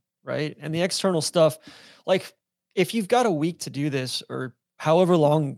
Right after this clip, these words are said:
that, that they've been negotiating this, and I know Jay probably didn't bring the rest of the team in on,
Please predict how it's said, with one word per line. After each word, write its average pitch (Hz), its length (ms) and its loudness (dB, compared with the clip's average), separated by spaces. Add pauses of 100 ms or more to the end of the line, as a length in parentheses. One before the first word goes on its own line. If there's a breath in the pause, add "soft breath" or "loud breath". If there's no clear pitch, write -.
that, 151 300 -6
that 175 100 0
they've 147 160 0
been 156 120 0
negotiating 143 440 0
this, 139 140 -6
and 143 80 -4
I 143 80 -2
know 160 120 4
Jay 147 220 0
probably 147 240 0
didn't 135 200 -8
bring 135 160 -8
the 135 80 -6
rest 131 160 -6
of 135 160 -12
the - 40 -16
team 139 220 -10
in 147 240 -12
on, 139 260 -8